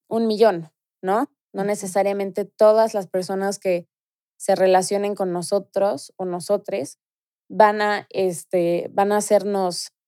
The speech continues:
Speaker 1: daño, ¿no?
Speaker 2: Ujú.
Speaker 1: Esto es meramente estadístico, ¿no? Entonces, el, el verlo desde ahí muchas veces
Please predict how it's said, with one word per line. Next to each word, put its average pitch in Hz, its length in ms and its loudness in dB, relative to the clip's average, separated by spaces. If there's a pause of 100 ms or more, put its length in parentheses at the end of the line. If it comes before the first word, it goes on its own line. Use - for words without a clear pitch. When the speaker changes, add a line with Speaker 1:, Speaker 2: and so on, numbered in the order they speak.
Speaker 1:
daño, 185 500 2 (300)
¿no? 202 280 -4 (220)
Speaker 2:
Ujú. 180 320 -14
Speaker 1:
Esto 208 240 4
es 214 140 2
meramente 214 500 2
estadístico, 196 600 -2
¿no? 185 160 -2
Entonces, 208 600 0 (640)
el, 214 380 6
el 220 180 2
verlo 262 320 6
desde 202 260 4
ahí 190 200 4
muchas 220 380 0
veces 208 500 0